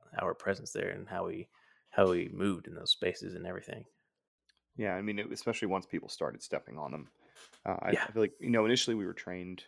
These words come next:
Speaker 2: we did all this counter I E D training. We knew they were there. We were told they were there, heard stories from the unit before us,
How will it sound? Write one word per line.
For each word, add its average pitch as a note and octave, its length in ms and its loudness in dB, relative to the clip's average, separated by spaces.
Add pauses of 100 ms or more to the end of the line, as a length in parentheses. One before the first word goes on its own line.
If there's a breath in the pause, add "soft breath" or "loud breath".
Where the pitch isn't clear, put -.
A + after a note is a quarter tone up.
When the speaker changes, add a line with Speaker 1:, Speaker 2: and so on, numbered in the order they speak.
(340)
Speaker 2:
we F#2+ 80 -2
did F#2 80 2
all G#2 220 8
this - 160 -4
counter F#2+ 340 -4
I F#2+ 60 -4
E - 40 -4
D E2+ 100 -2
training. E2+ 360 -8
We E2 80 -6
knew G2+ 260 2
they F#2+ 120 0
were F2 140 -2
there. E2 360 -2
We D#2+ 120 -6
were - 120 -18
told G2+ 300 4
they F#2+ 100 0
were F2 120 -2
there, E2+ 400 -4 (420)
heard F#2+ 180 0
stories G#2+ 380 4
from G#2 100 -6
the F#2 60 -4
unit F#2 140 -4
before F2 360 -4
us, E2+ 100 -6